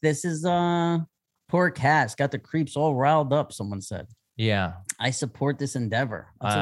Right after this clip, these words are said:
Speaker 1: what people are.
Speaker 2: Okay, well, I see it. You know, maybe I'll, uh, I'll open up my messages. I, I generally don't respond to a lot of the, uh, randos I get, but this I feel like I would easily respond to. So, um, thank you. R slash pajama pants podcast. If you're on Reddit, you use Reddit.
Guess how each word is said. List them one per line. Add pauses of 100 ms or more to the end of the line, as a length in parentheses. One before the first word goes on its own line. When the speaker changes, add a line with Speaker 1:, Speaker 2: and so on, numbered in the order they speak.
Speaker 1:
what
people
are. (320)
Speaker 2:
Okay,
well,
I
see
it.
You
know,
maybe
I'll,
uh,
I'll
open
up
my
messages.
I,
I
generally
don't
respond
to (160)
a
lot
of
the,
uh,
randos
I
get,
but (640)
this
I
feel
like
I
would
easily
respond
to.
So, (140)
um, (120)
thank
you.
R
slash
pajama
pants
podcast.
If
you're
on
Reddit,
you
use
Reddit.